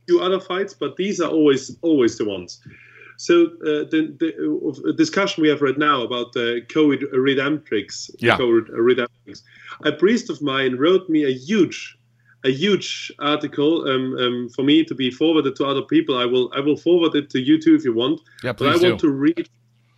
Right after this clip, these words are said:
Speaker 1: I want to read, uh, out of this article for a second because
Speaker 2: Sure.
Speaker 1: people are discussing, are discussing so much about that, and then they always say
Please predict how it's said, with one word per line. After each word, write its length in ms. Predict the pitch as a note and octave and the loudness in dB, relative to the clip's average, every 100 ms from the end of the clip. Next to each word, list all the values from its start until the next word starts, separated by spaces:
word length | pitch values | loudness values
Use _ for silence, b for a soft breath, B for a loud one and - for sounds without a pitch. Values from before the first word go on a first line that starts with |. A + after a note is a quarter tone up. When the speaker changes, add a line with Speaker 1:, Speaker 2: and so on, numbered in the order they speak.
| _ | _
Speaker 1:
I 140 | C#3 C#3+ | -4 0
want 200 | D#3+ D#3 | 0 0
to 100 | D3+ | 0
read, 360 | C#3+ F#3 F3+ - - | 2 2 0 -12 -6
uh, 160 | C#3 C3+ | -6 -4
out 180 | C#3 C3+ | -4 -2
of 140 | C#3+ - | -2 0
this 160 | D3 | -2
article 400 | D3 C#3+ C3+ C3+ | 0 -2 -2 -6
for 200 | - C3+ | -2 0
a 60 | B2+ | 0
second 360 | D3+ C#3 B2+ | 0 -2 -4
because 340 | A#2 - C3 - b b b - | -2 0 0 -4 b b b -8
Speaker 2:
Sure. 200 | D3+ D3+ | -4 0
Speaker 1:
people 420 | E3+ F3+ E3+ D#3 | 2 4 4 4
are 80 | D3+ | 0
discussing, 680 | D3 C#3+ _ - - - D3+ _ _ _ - | 0 -2 _ -20 -20 -18 -18 _ _ _ -6
are 60 | C3+ | -2
discussing 480 | C#3+ - E3 F3 D3 | -2 -2 -2 -2 -2
so 140 | D#3 | -2
much 260 | C#3+ C#3+ - | 0 -2 -4
about 260 | C#3 B2+ D3+ | -2 -2 -2
that, 160 | D#3 | -2
and 220 | D3+ C#3 | -2 -4
then 280 | A#2+ D3 E3 | -2 0 2
they 180 | D3+ C#3+ | 2 2
always 360 | C#3+ D#3 D3+ - | 2 2 0 0
say 360 | D3 D#3+ E3+ | 2 2 0